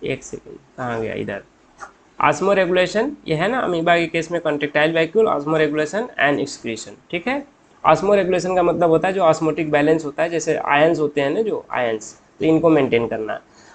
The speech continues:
और कुछ सेल के अंदर जैसे protist हैं, उसमें food vacuoles जो बनती हैं, Food vacuole का मतलब होता है जब हम फूड इंगल-, engulf करता है ये cell या जो organism है, तो food particle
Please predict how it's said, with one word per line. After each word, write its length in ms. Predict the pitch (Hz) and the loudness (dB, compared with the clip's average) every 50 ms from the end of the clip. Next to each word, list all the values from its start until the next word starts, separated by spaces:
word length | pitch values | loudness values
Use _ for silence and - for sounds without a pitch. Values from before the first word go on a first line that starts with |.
| - - | 2 6
और 200 | 170 180 185 202 | 6 6 6 4
कुछ 360 | - - 226 233 226 - - | 6 6 6 6 4 -4 -10
सेल 440 | - _ - - - 185 185 190 185 | -14 _ -12 -6 -2 0 0 0 0
के 100 | 190 190 | 0 2
अंदर 260 | 175 170 170 196 208 | 2 2 2 2 0
जैसे 240 | 190 - - 190 175 | 0 0 -2 -2 -4
protist 500 | - 165 160 156 160 165 151 - - 180 | 0 0 0 2 2 -2 -2 -2 -4 -2
हैं, 120 | 196 233 | 0 0
उसमें 520 | 240 196 - - 170 180 196 220 233 - - - - | 0 -2 -2 -4 -4 -2 -2 -2 -2 -4 -6 -12 -14
food 300 | - - 202 208 202 185 | -4 4 6 6 6 6
vacuoles 500 | 160 165 156 156 - - 185 185 170 147 | 6 4 4 4 2 0 0 0 2 4
जो 140 | 147 147 135 | 2 2 4
बनती 340 | 131 131 117 - - 110 | 4 4 2 2 0 -2
हैं, 80 | 113 117 | -2 -2
Food 200 | 117 - 180 180 | -2 -2 -2 0
vacuole 320 | 170 175 175 175 196 190 | 0 0 0 2 0 0
का 100 | 175 190 | 2 0
मतलब 300 | 175 175 170 170 180 180 | -2 -2 -2 -2 -4 -4
होता 180 | 165 175 175 190 | -4 -2 -2 -2
है 60 | 185 | -2
जब 60 | 185 | -2
हम 80 | 180 180 | -2 -4
फूड 280 | 170 - - 180 180 170 | -4 -4 -2 0 0 2
इंगल-, 340 | 165 160 156 170 165 - | 2 2 4 2 2 2
engulf 400 | - - 151 156 151 170 185 170 - | 0 -2 -2 0 2 2 0 0 0
करता 280 | 170 170 - - 175 170 | 0 0 0 0 -2 -2
है 160 | 165 165 165 | -2 -4 -4
ये 160 | 170 170 175 | -4 -4 -4
cell 400 | 170 - 165 165 165 170 - - - _ _ _ _ _ _ _ _ _ - - | -4 -2 -2 -2 -2 -2 -6 -8 -10 _ _ _ _ _ _ _ _ _ -6 0
या 500 | 143 151 143 143 151 147 135 107 - - - | 2 4 4 6 6 4 4 2 0 -4 -4
जो 180 | 147 135 147 143 | 2 4 6 8
organism 560 | 135 139 135 131 147 147 151 151 185 185 180 | 8 6 6 4 4 4 4 4 2 2 2
है, 220 | 165 185 226 339 - _ _ _ _ _ - | 2 0 -2 -2 -4 _ _ _ _ _ -2
तो 80 | 170 160 | -2 -2
food 320 | 160 - 185 196 190 165 | 0 2 2 2 2 2
particle 720 | - 175 165 160 156 156 196 190 190 214 175 139 120 117 | 4 4 4 4 4 2 2 4 6 6 6 6 2 0